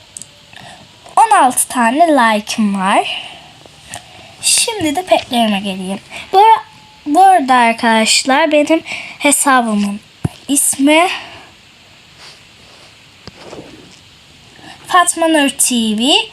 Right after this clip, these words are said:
doksan iki elli iki kırk sekiz. Bakın böyle. Evet arkadaşlar böyle. Şimdi, şimdi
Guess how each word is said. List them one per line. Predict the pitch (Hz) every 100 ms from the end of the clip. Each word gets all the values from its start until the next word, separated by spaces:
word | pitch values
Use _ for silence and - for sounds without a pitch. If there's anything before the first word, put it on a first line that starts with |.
| - - - - - - _ - _ - - - - - _ _ _ - 254
doksan | 285 285 - 320
iki | 320 311 359
elli | 302 254 247
iki | 247 381 392
kırk | 302 -
sekiz. | - 214 - - - - - - - - - - - - - -
Bakın | 220 233 311 311
böyle. | 196 180 180 240 359 - - - - - - - - - - - 254 247 - - - - - - -
Evet | 320 403 359
arkadaşlar | 302 269 240 233 - - 247 302 285
böyle. | 277 262 208 196 285
Şimdi, | 359 - 330 311 294 330 339 - - - - - - - - - - - - - - - - - - -
şimdi | - - - - - - - 320 320 277 294